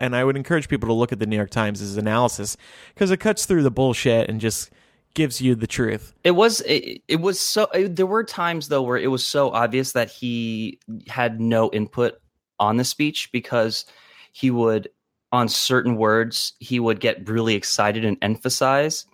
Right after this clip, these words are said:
Speaker 2: because it's, like, something that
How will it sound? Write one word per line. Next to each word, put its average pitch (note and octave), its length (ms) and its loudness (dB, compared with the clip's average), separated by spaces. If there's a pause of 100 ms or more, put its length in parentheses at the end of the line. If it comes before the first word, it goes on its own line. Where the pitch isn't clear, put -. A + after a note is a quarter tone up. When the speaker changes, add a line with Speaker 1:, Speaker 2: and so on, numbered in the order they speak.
(760)
Speaker 2:
because A#2+ 560 0 (1000)
it's, B2+ 160 -2
like, C3 160 0
something B2+ 320 0
that A#2 340 0